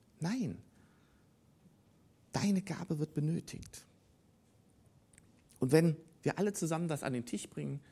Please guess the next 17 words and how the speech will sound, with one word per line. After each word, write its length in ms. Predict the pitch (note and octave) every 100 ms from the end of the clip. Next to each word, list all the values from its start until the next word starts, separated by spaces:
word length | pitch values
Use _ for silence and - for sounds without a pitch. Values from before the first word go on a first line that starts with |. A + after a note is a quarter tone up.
| - -
dann 160 | A#2
wird's 240 | E3 - D#3+
reichhaltig. 480 | C#3 - E2 - - - - - - -
Ich 80 |
hatte 100 | D#3+
vor, 280 | F#3 D#3+ C#3 - - - - -
ich 80 | -
glaub, 120 | A2
vor 120 | A2+
zwei 220 | - A#2 A#2+
Wochen 220 | G3+ F#3
mit 200 | D#3 -
jemandem 380 | C#3 D3+ D#3 D3
hier 140 | D3 D3+
ein 100 | B2
Gespräch 400 | A2 - D3 -
gehabt. 300 | A#3 -